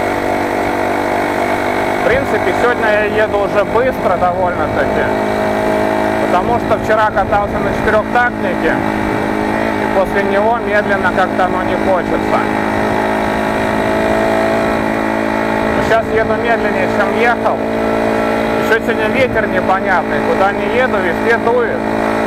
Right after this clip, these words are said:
Не знаю, как вам слышно. Ну, под горку на холостых. Я не знаю, кстати, кто что думает, на холостых хорошо, нет, потому что мотор все-таки работает, как он охлаждается.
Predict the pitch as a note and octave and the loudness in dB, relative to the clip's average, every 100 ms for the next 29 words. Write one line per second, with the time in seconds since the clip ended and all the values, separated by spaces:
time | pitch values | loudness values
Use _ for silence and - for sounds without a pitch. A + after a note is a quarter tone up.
0 | A1 A1 - - - E3 A3+ A3+ G#3+ G3+ | 0 0 -2 0 0 0 2 2 2 0
1 | G3+ G3+ A3+ G#3+ G3+ E3+ - - - A2+ | 0 0 0 0 2 0 0 -2 0 0
2 | A2+ - A1+ A1+ A1+ A1+ A1+ A1+ - - | 0 -2 -2 0 0 0 0 -2 -2 0
3 | A3+ A#3 A#3 G3+ G3 F#3+ G#3+ G#3+ F#3+ F#3 | 0 0 -2 0 0 2 0 0 0 0
4 | F3 F#3 F#3 F3+ G3 E3 C#3 - - - | 2 2 2 -2 0 0 0 -6 -10 -12
5 | - - - - - - - - - - | -10 -10 -10 -10 -10 -10 -8 -8 -10 -10
6 | - - - - - - - - - - | -10 -8 -8 -10 -10 -10 -10 -10 -8 -6
7 | - - - - - - - - - D3+ | -6 -6 -8 -10 -10 -10 -10 -8 -4 -2
8 | F3 G#3 G3 A#3 G#3+ - G3 F3 - A3 | 0 0 2 2 2 0 -2 0 0 0
9 | - G3+ G3+ F3+ D3+ D3 - F#3 F#3 G3 | 0 0 2 0 0 -2 -2 0 0 0
10 | - G3+ F#3 F3 E3+ A3+ A#3 G3+ G#3 - | 0 0 2 2 2 0 0 0 0 0
11 | - F#3 F3 E3+ G3+ F3 F#3+ F3+ D#3 F3+ | -2 0 0 2 0 0 0 0 2 2
12 | F3+ G#3 A#3 F#3+ E3 F3+ F3 E3+ - F3 | 2 2 2 0 2 0 0 0 0 0
13 | D#3+ - - D3+ - - | 0 0 0 0 -2 -2